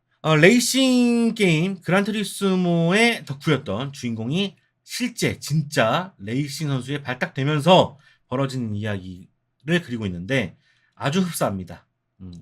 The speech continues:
레이싱 사고를 다룬다는 점에서도 아주 흡사하죠. 자, 그리고 기존의 편견을 깨고 새로운 방식으로 팀을 운영하며, 아, 성공을 이끈다는 점에서,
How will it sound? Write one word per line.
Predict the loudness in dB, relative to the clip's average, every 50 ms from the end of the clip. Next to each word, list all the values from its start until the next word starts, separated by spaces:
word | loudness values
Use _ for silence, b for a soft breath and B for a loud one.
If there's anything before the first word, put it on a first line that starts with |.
| -16
레이싱 | -12 -8 -6 -6 -6 -6 -6 -8 -6
사고를 | -4 -4 -4 -4 -4 -4 -4 -4 -6 -8 _
다룬다는 | -14 -12 -12 -10 -10 -10 -10 -10
점에서도 | -10 -10 -12 -12 -12 -6 -2 -2 -2 -2 -4 b b b b b b b
아주 | b -10 -8 -8 -8
흡사하죠. | -8 -10 -10 -8 -8 -8 -8 -8 -12 -14 -14 -14 -14 -14 -16 _ _ _ _
자, | -8 -4
그리고 | 0 2 2 4 6 8 8 8 6 2 -6 b b b b b b b b
기존의 | -6 -4 0 2 4 4 4 4 2
편견을 | 2 0 0 2 2 0 0
깨고 | 0 0 0 0 0 0 -2 -2
새로운 | -2 0 2 2 4 4 2 2
방식으로 | 2 2 0 0 -2 -2 -2 -2 -2 -2 0 4 4 4 4 4 2 -4 -12
팀을 | -8 -4 -2 0 0
운영하며, | 0 0 0 0 -2 -2 -2 -4 -4 -4 -2 0 0 0 0 -2 b b b b b b b b
아, | -12 -10 -8
성공을 | -6 -4 -4 -2 0 0 0 0 0 0 -2 -2
이끈다는 | -4 -6 -6 -4 -2 0 0 0 -2 -2 -4
점에서, | -6 -6 -8 -8 -6 -2 2 2 2 2 0 _